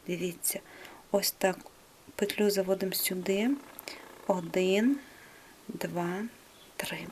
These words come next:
Бачите? І витягуємо ці петлі і знімаємо з лівої спиці. Так само далі в'яжемо три лицевих петлі. Один,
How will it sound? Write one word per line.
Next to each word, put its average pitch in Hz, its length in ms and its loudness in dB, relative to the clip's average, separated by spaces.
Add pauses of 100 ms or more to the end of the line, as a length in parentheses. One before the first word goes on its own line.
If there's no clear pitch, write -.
Бачите? - 420 -2 (760)
І 254 220 4 (520)
витягуємо 202 1300 -2 (2750)
ці - 140 -10
петлі 254 560 0 (640)
і 233 40 -8
знімаємо 160 520 -8 (380)
з - 120 -8
лівої 175 300 -10
спиці. - 480 -8 (1400)
Так 175 280 0
само 175 320 2
далі 180 340 2 (120)
в'яжемо 175 480 8
три 190 260 4
лицевих 175 600 0
петлі. - 600 -2 (560)
Один, 226 480 -2